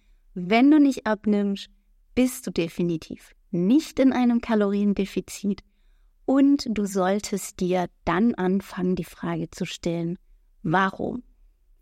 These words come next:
Frage eins könnte sein, esse ich denn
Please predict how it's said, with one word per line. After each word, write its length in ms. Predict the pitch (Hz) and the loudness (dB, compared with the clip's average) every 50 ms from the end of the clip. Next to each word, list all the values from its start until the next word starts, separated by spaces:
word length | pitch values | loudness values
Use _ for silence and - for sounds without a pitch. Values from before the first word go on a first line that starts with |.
| _ | _
Frage 400 | _ - - 185 170 175 - 175 | _ -12 -8 -6 -6 -6 -4 -2
eins 340 | - 240 277 320 330 - - | 0 4 4 4 4 2 -2
könnte 320 | - - 240 226 233 - 202 | -4 0 0 0 0 -2 -6
sein, 480 | - - 202 196 196 208 214 220 226 - - _ _ _ _ _ _ _ _ _ _ _ _ _ | -4 -6 -6 -4 -2 0 0 0 -2 -4 -6 _ _ _ _ _ _ _ _ _ _ _ _ _
esse 300 | - 247 277 - - 320 | -2 -2 -2 0 0 -2
ich 160 | 285 - - | -2 -2 -2
denn 280 | - 247 247 240 240 | 0 2 2 2 0